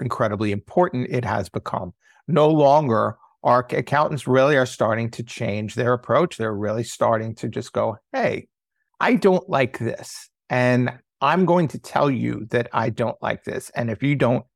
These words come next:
change or do something else about it, I'm going to find someone else who can, or I might still continue to use you for some clients, but I'm really gonna get on the side of this company because they've treated me in a way and that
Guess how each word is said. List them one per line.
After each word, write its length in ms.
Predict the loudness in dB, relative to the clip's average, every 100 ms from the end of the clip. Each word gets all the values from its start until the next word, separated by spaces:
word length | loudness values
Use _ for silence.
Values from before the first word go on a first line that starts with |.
| _ _
change 360 | -4 0 2 2
or 80 |
do 140 | 2 0
something 400 | 2 -2 -2 -2
else 200 | -2 -2
about 260 | 0 2
it, 120 | 2 -2 -14 -2
I'm 180 | 0 2
going 180 | 2 0
to 60 | 0
find 340 | 0 -2 -2
someone 320 | -2 0 0
else 380 | -2 -4 -8 -20 _ _ _ _ _
who 480 | 4 6 6 2 -2 _ _
can, 260 | -4 -2 0
or 80 | 2
I 60 |
might 200 | 2 2
still 220 | 2 0 2
continue 420 | -2 -2 -2 0
to 120 | -2
use 280 | 2 4 4
you 160 | 2
for 140 | 2 0
some 220 | 0 -2
clients, 420 | -2 0 2 0 0
but 160 | -4 -4 -10 -2
I'm 160 | 2
really 200 | 4 4
gonna 200 | 4 2
get 200 | 2 0
on 160 | 0 0
the 80 | -2
side 320 | 0 0 0
of 100 | 0
this 200 | -2 -2
company 400 | -2 -2 -2 -2
because 520 | -2 -2 0 0 -2 -14 _
they've 220 | -2 -2 0
treated 380 | 0 0 0
me 320 | 0 0 -2 -8 _ _ -6
in 140 | -2
a 80 | 0
way 500 | 2 2 0 -2 -4 -8
and 460 | -8 -6 -6 -8 -16 _ _ _
that 340 | -2 0 0